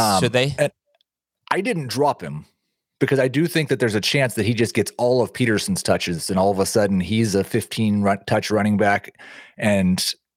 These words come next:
Speaker 1: we're just seeing Hilliard more in the passing game. Even in that instance, I would like Hilliard more this week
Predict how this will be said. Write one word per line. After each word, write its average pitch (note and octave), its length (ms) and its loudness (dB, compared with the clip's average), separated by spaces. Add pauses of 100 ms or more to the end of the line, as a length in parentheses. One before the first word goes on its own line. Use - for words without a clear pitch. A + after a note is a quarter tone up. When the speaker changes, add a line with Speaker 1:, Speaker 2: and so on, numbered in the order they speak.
(280)
Speaker 1:
we're A#2 100 0
just A2+ 320 -2
seeing G#2+ 240 0
Hilliard G2 400 0
more G2+ 160 2
in F#2 60 0
the E2 80 0
passing B2+ 320 0
game. D3 240 -6 (340)
Even F#3 320 2
in B2+ 140 0
that B2 260 0
instance, F#2+ 640 -2
I G#2+ 100 0
would G#2+ 180 0
like F#2+ 220 0
Hilliard F#2+ 460 0
more F#2+ 240 2
this F2+ 280 -4
week G#2+ 400 -4